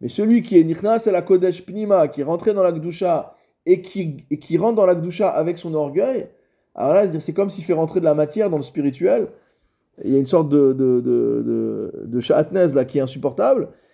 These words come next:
Et donc là, Akadosh Baruch Hu va réagir avec encore plus de, encore plus de force. Aval,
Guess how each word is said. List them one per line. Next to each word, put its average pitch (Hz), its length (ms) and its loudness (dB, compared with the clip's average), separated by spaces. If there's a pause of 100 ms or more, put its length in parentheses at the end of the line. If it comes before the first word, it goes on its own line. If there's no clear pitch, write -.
(120)
Et - 100 -4
donc 135 180 -2
là, 208 120 4
Akadosh 156 380 2
Baruch 143 220 2
Hu 214 100 0
va 165 120 0
réagir 147 380 0
avec 147 200 0
encore 131 240 -8
plus 180 240 -8
de, 123 400 2 (460)
encore 135 260 -2
plus 160 200 -6
de 127 80 0
force. - 460 -6 (1600)
Aval, 202 720 4